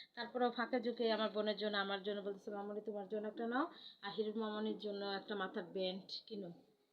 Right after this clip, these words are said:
এতে কেনাকাটা করলাম। এই তো বিকালবেলা, বিকাল কি সন্ধ্যা হয়ে গেছে, প্রায় সাতটার মতন বাজে। আমরা এখন হচ্ছে এখানে কাঁচামরিচ, পেঁয়াজ, ধনেপাতা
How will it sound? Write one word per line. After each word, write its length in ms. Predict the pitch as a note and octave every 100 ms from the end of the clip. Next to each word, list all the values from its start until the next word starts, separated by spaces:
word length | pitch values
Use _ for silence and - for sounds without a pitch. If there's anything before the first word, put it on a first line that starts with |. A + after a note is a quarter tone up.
| _
এতে 180 | G#3 A3
কেনাকাটা 420 | G#3+ A3 A3+ A3
করলাম। 540 | A3 A3+ A3 A3+ C#4 G4 - _ _ _ _ _ _ _ _ _ _ _ _
এই 100 | G#3+ -
তো 280 | A3+ A#3 E4 E4+ - - - - _ _ _ _ - - - _ _ _ _ -
বিকালবেলা, 760 | A#3 A#3+ A#3 A#3 A3+ A3+ C4
বিকাল 360 | C4+ C#4+ D#4 E4+
কি 180 | C#4+ C4+
সন্ধ্যা 340 | C#4 B3+ B3+
হয়ে 160 | C4 A#3+
গেছে, 260 | B3+ C4
প্রায় 220 | A3 A3+
সাতটার 500 | A3+ A3+ - - A3+
মতন 240 | A3+ A3+ A3+
বাজে। 420 | G#3+ G#3+ A#3+ D4 - - - - - -
আমরা 280 | A3 A3
এখন 320 | G#3+ G#3+ - A3+
হচ্ছে 460 | G#3+ - A#3+ A3+
এখানে 300 | G#3 A#3 A3
কাঁচামরিচ, 680 | G#3+ A3 A3 A3 G#3+ G#3+ A3 -
পেঁয়াজ, 560 | A#3 G#3 G#3+ A3 A3 A#3 -
ধনেপাতা 760 | A3 G#3+ G#3 G#3+ G#3+ A#3 C4+